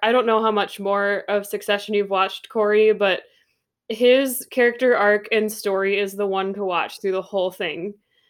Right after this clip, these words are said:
Um, because it, it has no <laughs> business being as interesting as it is, but it,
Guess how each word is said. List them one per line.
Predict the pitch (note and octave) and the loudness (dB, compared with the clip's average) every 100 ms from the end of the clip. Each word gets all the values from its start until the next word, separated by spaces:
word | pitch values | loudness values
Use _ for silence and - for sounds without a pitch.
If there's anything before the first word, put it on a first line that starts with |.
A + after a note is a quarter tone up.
| _ - | _ -4
Um, | G3+ F#3+ F3+ F3+ G3 _ _ _ _ - | 0 0 -2 -8 -14 _ _ _ _ -2
because | A#3 A#3 A3+ A3 - | 0 4 4 2 2
it, | A3 A3 | 2 4
it | A3 G#3+ | 2 4
has | C4+ B3 A#3 | 4 4 4
no | A#3 A#3 | 6 6
<laughs> | |
business | A#3 A3+ A#3 A#3 - | 6 4 0 -4 2
being | A3+ A3+ | 4 6
as | G#3+ | 4
interesting | G#3 G3+ G3+ A3+ A3+ A3+ | 2 -2 -2 -4 -2 -2
as | G#3 G3+ | -2 -4
it | F#3 | -4
is, | E3+ F#3+ | -4 -4
but | - G#3 F#3 | -2 -2 0
it, | F#3 | -2